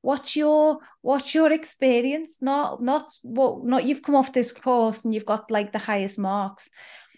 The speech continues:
And this leads me into your embodiment process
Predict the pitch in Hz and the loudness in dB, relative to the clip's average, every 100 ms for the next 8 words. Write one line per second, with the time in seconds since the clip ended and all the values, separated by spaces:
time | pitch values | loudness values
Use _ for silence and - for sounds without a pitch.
0 | _ _ _ _ - 233 233 254 262 - | _ _ _ _ -2 2 4 4 2 0
1 | 277 262 - 233 226 202 - _ _ _ | 2 0 0 0 0 -2 -10 _ _ _
2 | 226 214 202 - 220 208 202 202 202 202 | -4 -4 -4 -2 2 4 2 2 0 -6
3 | _ _ _ _ _ _ 247 202 214 233 | _ _ _ _ _ _ -2 2 4 4
4 | 277 262 262 254 254 240 - 214 214 202 | 4 4 2 0 -2 -4 -4 -6 -4 -8